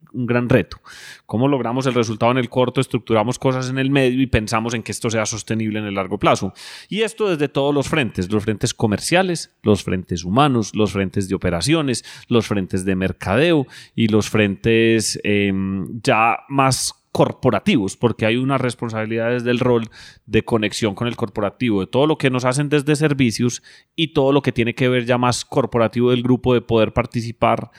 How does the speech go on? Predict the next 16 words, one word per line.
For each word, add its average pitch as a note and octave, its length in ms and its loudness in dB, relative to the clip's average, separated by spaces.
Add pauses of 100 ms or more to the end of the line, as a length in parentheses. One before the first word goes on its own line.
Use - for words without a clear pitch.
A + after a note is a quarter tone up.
(280)
en, G#2 480 0
en A2 220 -2
todo B2+ 400 4
lo B2+ 140 4
de A#2 100 4
los A2 140 2
demás G#2+ 260 2
negocios, - 520 -2
unos A2 280 -8
comités G#2 400 -2
que A#2 80 0
hacemos G#2+ 340 0
para F#2 640 0
donde G2+ 180 0
estamos G#2+ 320 -2
todos A2+ 380 2